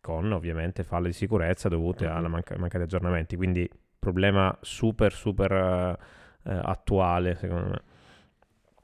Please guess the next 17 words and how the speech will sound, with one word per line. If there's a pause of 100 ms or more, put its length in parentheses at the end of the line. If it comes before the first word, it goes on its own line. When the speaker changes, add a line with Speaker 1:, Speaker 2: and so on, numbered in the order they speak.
(160)
Speaker 2:
Assolutamente,
quindi
la
possibilità
che,
di
cui
parlavo
era
quella
di (500)
dividere
la
rete
in
due
parti